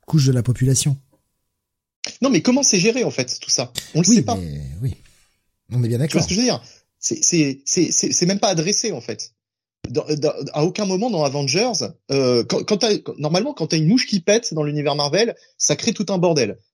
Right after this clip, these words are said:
Speaker 2: Euh, Civil War deux, euh, c'est un mec qui se ramène, qui fait, « Ouais, moi, je suis capable de voir l'avenir et il va se passer un truc », et du coup, tout le monde se fout sur la gueule. Là, il y a les mutants qui te disent, « Voilà, on va distribuer des médicaments à la planète entière, euh, qui vont changer la vie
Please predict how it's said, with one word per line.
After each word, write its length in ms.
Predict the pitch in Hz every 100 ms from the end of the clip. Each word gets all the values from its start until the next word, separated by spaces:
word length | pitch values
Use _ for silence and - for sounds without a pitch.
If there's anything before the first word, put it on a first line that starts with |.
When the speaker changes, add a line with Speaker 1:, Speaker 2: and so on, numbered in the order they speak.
| -
Speaker 2:
Euh, 520 | 117 120 117 117 113
Civil 280 | 110 - 190
War 220 | 202 151
deux, 100 | 160
euh, 360 | 233 262 175 127
c'est 160 | 123 143
un 80 |
mec 180 | 160 208
qui 120 | -
se 80 | 180
ramène, 360 | - 165 214 240
qui 100 | -
fait, « 100 | -
Ouais, 400 | 180 226 240 220
moi, 160 | 185 202
je 100 | -
suis 180 | - -
capable 320 | 190 208 165
de 60 |
voir 200 | 180 170
l'avenir 520 | 175 160 185 208 247 190
et 160 | 165
il 80 | 175
va 100 | 170
se 80 | -
passer 240 | 190 -
un 100 | 175
truc », 320 | 165 226 247 196
et 80 | 160
du 140 | 151
coup, 220 | 160 233 180
tout 120 | 196
le 60 |
monde 100 | 208
se 100 | 208 196
fout 140 | 190
sur 140 | -
la 80 | 170
gueule. 200 | 139 110 - - -
Là, 380 | 127 180 185 156 _
il 80 | 107
y 40 |
a 40 |
les 120 | 127 151
mutants 520 | 202 220 - 208 160
qui 160 | -
te 100 | -
disent, « 380 | 143 156 214 135 - - -
Voilà, 340 | 156 170 131
on 60 | 120
va 120 | 131
distribuer 400 | 151 - 214 190
des 120 | 180
médicaments 440 | 180 170 170 185 170
à 40 |
la 80 | 151
planète 360 | - 180 180 185
entière, 540 | 170 - 185 156 98 - _ _
euh, 240 | 120 131 127
qui 160 | 131
vont 100 | 127
changer 380 | 143 - 247 202
la 140 | 202 156
vie 280 | 160 233